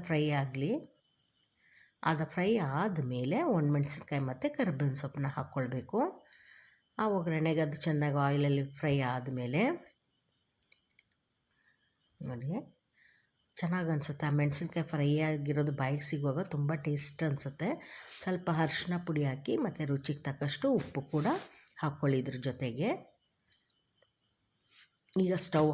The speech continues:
ಆಫ್, ಆಫ್ ಮಾಡ್ಕೊಂಬಿಡಿ. ನೋಡಿ, ಇದಿಷ್ಟು ಹಿಂಗಾದ್ಮೇಲೆ ನಾವು ಅವಲಕ್ಕಿನ ಒಂದೆರಡು ನಿಮಿಷ ಫ್ರೈ ಮಾಡಿ ಇಟ್ಟಿದ್ವಲ್ಲ, ಈಗ ಅದೇ ಬಾಣಲಿಗೆ ಹುರಿದಿರುವಂಥ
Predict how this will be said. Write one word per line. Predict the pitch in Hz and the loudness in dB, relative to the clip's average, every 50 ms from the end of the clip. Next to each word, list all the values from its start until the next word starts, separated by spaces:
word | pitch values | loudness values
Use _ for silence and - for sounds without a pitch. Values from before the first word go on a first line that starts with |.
| 143 | 2
ಆಫ್, | 147 143 135 - - - - | 0 0 0 -2 -6 -2 2
ಆಫ್ | 139 151 147 - - 147 | 2 2 2 0 -2 0
ಮಾಡ್ಕೊಂಬಿಡಿ. | 139 135 - - - 135 127 127 117 135 180 254 370 - - - _ _ _ _ _ _ _ _ _ _ _ _ _ _ _ _ _ - 156 | 2 2 0 -2 -4 -4 -2 0 0 2 2 0 0 -2 -8 -16 _ _ _ _ _ _ _ _ _ _ _ _ _ _ _ _ _ -8 -6
ನೋಡಿ, | 143 131 131 165 254 370 - - _ - | -4 -2 0 0 -2 -2 -4 -8 _ -4
ಇದಿಷ್ಟು | 190 185 202 202 - - - - 208 | -2 0 0 -2 -2 -4 -2 0 0
ಹಿಂಗಾದ್ಮೇಲೆ | 170 156 143 135 135 139 139 131 127 135 147 220 269 | 2 2 2 4 2 2 2 0 0 0 0 0 2
ನಾವು | 285 269 226 180 | 2 2 4 4
ಅವಲಕ್ಕಿನ | 151 147 147 147 151 147 - - 160 151 156 147 - - - - - | 4 4 4 4 2 0 0 -2 0 0 0 -2 -4 -10 -14 -6 -2
ಒಂದೆರಡು | 156 156 151 156 156 156 151 | 0 2 4 4 4 4 4
ನಿಮಿಷ | 151 160 156 - - 170 | 2 0 -2 -2 -2 -4
ಫ್ರೈ | - - 165 156 156 | -2 0 0 2 2
ಮಾಡಿ | 156 156 151 151 156 | 2 0 0 0 0
ಇಟ್ಟಿದ್ವಲ್ಲ, | 151 147 - 160 143 143 180 214 285 294 - - - - - - - - _ - | -2 0 0 -2 0 0 0 2 2 2 0 -2 -6 -16 -18 -20 -20 -18 _ -4
ಈಗ | 160 143 143 131 | -2 0 2 2
ಅದೇ | 127 131 147 190 220 233 | 2 2 4 4 4 4
ಬಾಣಲಿಗೆ | 180 147 131 127 127 123 120 127 120 120 147 202 262 359 349 - - - - - _ _ _ _ - | 4 4 2 2 0 -2 -2 -2 -2 0 2 2 2 2 0 -4 -16 -20 -20 -20 _ _ _ _ 0
ಹುರಿದಿರುವಂಥ | - 156 147 139 139 139 151 135 135 139 139 139 - | 2 4 4 4 4 4 4 6 6 4 4 2 0